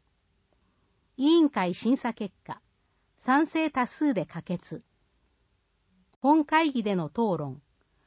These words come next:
本会議でも委員会と同様の討論がありました。令和元年度一般会計補正予算、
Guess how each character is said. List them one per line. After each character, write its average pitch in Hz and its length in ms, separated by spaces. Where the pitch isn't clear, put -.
本 302 300
会 311 260
議 202 140
で 170 120
も 147 260
委 269 180
員 330 160
会 196 240
と 156 140
同 269 240
様 302 200
の 277 120
討 320 280
論 196 200
が 156 160
あ 151 60
り 175 120
ま 165 140
し - 160
た。 - 140
令 320 240
和 185 160
元 240 260
年 226 260
度 151 280
一 220 160
般 311 240
会 294 260
計 294 240
補 214 140
正 285 300
予 247 120
算、 156 320